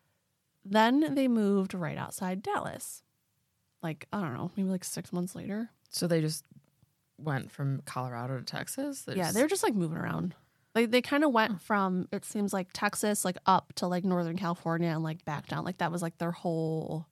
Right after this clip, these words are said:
Speaker 1: they would just kinda, like, migrate within that area.
Speaker 2: All throughout the West, though.
Speaker 1: Yeah, pretty
Speaker 2: West,
Speaker 1: much.
Speaker 2: yeah.
Speaker 1: Yeah. So they would move around. Um, in Dallas, they rented two houses for so,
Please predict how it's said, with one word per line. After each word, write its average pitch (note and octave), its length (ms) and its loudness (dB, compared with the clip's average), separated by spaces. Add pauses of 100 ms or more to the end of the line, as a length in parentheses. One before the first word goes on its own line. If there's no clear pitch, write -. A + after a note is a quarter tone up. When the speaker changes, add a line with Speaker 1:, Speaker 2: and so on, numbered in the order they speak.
(760)
Speaker 1:
they A#3+ 80 4
would A#3+ 100 4
just - 200 -4
kinda, A3 160 4
like, G3 140 2
migrate D#3+ 680 0
within E3+ 340 0
that D#3+ 160 0
area. D#3+ 220 2
Speaker 2:
All A3+ 200 8
throughout G3 300 2
the C#3+ 100 -2
West, - 380 -6
though. - 120 -6
Speaker 1:
Yeah, F3 240 -2
pretty A3 240 -4
Speaker 2:
West, D#3+ 120 -2
Speaker 1:
much. - 420 -6
Speaker 2:
yeah. E3+ 100 -14 (260)
Speaker 1:
Yeah. - 200 -4 (920)
So G#3+ 320 6
they A3 160 4
would A3 140 4
move A#3 180 4
around. G#3 580 4
Um, F3 520 0
in G3 100 0
Dallas, F#3 320 2
they F#3+ 140 -2
rented F#3 320 0
two G3 220 -2
houses E3+ 720 -2
for - 120 -16
so, F#3 220 -4